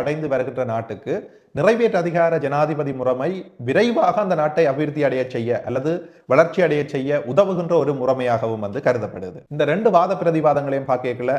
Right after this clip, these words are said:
நாங்கள் ஒரு முடிவுக்கு வரலாம். உண்மையில உண்மையாக, நேர்மையாக, நீதியாக தன்னுடைய நாட்டை, தன்னுடைய மக்களை அபிவிருத்தி செய்ய வேண்டும், அவர்களை முன்னேற்ற வேண்டும் என நினைக்கின்ற ஒரு நபர் ஜனாதிபதியாக வரும் பட்சத்துல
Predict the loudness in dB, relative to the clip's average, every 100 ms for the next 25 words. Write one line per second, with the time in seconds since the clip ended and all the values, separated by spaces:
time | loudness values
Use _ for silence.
0 | -2 -2 0 0 0 -2 -4 -4 -4 -4
1 | -4 -6 -12 _ -10 -4 -2 2 2 0
2 | -2 -4 -2 2 2 2 0 -2 0 -2
3 | -2 -2 -4 -2 2 2 2 0 0 -2
4 | 0 0 0 -2 -4 -4 -4 -2 0 0
5 | 0 0 0 -2 -8 -18 _ _ -6 2
6 | 2 2 -2 0 0 0 -2 -2 0 0
7 | 2 0 0 0 2 4 4 4 2 0
8 | -2 -2 -2 -2 -2 0 0 0 0 0
9 | 0 -2 -10 _ _ _ -2 2 2 2
10 | 2 2 2 2 0 -4 -6 -6 -2